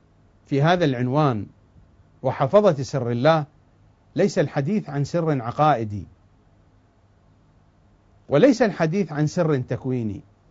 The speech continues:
هناك شيء فيما بينهم وبين الله، العقول تصل إلى حد وتقف. تقدم في الحلقات الماضية كلام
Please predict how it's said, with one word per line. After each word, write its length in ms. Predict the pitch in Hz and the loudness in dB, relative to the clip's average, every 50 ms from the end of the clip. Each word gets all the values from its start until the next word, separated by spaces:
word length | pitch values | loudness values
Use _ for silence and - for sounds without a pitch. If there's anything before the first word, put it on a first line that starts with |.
| _ - | _ -2
هناك 340 | 147 175 196 185 - 170 151 | 0 0 0 0 0 -2 -2
شيء 520 | - 196 190 196 165 - 135 123 110 101 - - _ _ _ _ _ _ _ _ _ | 0 0 0 0 -2 -4 -4 -6 -6 -8 -10 -14 _ _ _ _ _ _ _ _ _
فيما 320 | - 160 147 147 143 135 | -2 2 2 4 2 2
بينهم 500 | 131 143 165 180 165 156 143 139 139 127 | 2 2 2 2 2 2 0 0 -2 -2
وبين 300 | 120 117 127 120 117 113 | -2 -2 -2 -2 -2 -2
الله، 340 | 113 110 110 120 123 110 98 - - _ _ _ _ _ _ _ _ _ _ _ _ _ _ _ _ _ _ _ _ _ _ _ _ _ _ _ _ _ 117 | -4 -2 0 0 0 0 -2 -6 -14 _ _ _ _ _ _ _ _ _ _ _ _ _ _ _ _ _ _ _ _ _ _ _ _ _ _ _ _ _ -8
العقول 580 | 120 110 131 135 165 202 220 226 202 165 143 - _ _ _ _ _ _ - | -4 -4 -2 0 2 4 4 4 2 0 -2 -8 _ _ _ _ _ _ 0
تصل 240 | 202 202 202 214 190 | 0 0 2 2 2
إلى 360 | 165 147 - 151 151 139 120 | 0 0 2 2 2 2 2
حد 280 | - 196 202 175 160 | 0 -2 -2 0 -2
وتقف. 680 | 175 160 147 131 - - 170 143 - 110 98 - - _ _ _ _ _ _ _ _ _ _ _ _ _ _ _ - - _ _ _ _ _ _ _ _ _ _ _ _ _ _ _ - | 0 0 0 0 0 -2 -2 -2 -2 -6 -6 -8 -14 _ _ _ _ _ _ _ _ _ _ _ _ _ _ _ -20 -20 _ _ _ _ _ _ _ _ _ _ _ _ _ _ _ -6
تقدم 540 | 147 - - 233 254 240 262 254 220 180 147 | -4 4 4 4 6 6 4 4 4 2 2
في 120 | - 147 | 0 -2
الحلقات 580 | 120 - - 139 131 127 - 175 185 196 190 175 | -4 -2 -2 -2 -2 0 0 2 2 2 2 0
الماضية 640 | 160 139 139 147 165 170 151 135 127 120 110 98 - - - - _ _ _ _ _ _ _ _ _ _ _ _ _ _ _ _ - | 0 2 4 4 4 4 4 2 0 -2 -2 -4 -6 -12 -18 -20 _ _ _ _ _ _ _ _ _ _ _ _ _ _ _ _ 0
كلام 600 | - 160 156 190 202 196 185 175 156 143 135 - | 2 4 6 6 4 4 2 2 0 0 0 -2